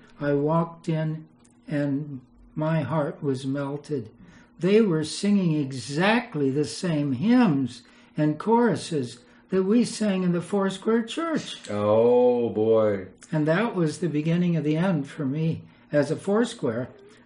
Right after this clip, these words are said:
Speaker 1: but the end of the beginning <laughs> as a
Speaker 2: Mm.
Speaker 1: Seventh-day Adventist.
Speaker 2: Oh, wow.
Speaker 1: And I have loved this message ever since.
Speaker 2: Mm.
Speaker 1: But, um, I, you know, to, to jump ahead,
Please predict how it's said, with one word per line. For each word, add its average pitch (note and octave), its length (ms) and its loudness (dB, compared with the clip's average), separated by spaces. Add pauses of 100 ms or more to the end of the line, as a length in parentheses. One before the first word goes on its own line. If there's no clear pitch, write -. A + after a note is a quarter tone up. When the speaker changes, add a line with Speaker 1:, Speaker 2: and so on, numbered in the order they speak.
(120)
Speaker 1:
but D3+ 200 -2
the D3+ 160 0
end F#3 160 0
of D#3 100 0
the D3+ 80 2
beginning E3 640 0 (100)
<laughs> - 480 -2
as D4+ 220 6
a - 60 6
Speaker 2:
Mm. C3 200 0 (140)
Speaker 1:
Seventh-day E3 600 2
Adventist. C3 720 0
Speaker 2:
Oh, G#2+ 300 4
wow. A2+ 100 6
Speaker 1:
And D3 160 4
I F3 260 4
have D3 260 2
loved F3 540 4
this G3 300 2
message E3+ 500 -2
ever D#3+ 260 -4
since. A#2+ 380 -6
Speaker 2:
Mm. A2+ 960 2
Speaker 1:
But, C3+ 380 -6
um, C3+ 420 -2 (500)
I, D#3+ 220 -2
you E3 840 -2
know, E3+ 180 -2
to, D3 200 -2 (340)
to D3+ 120 -4
jump F#3+ 380 -2
ahead, C3+ 600 -2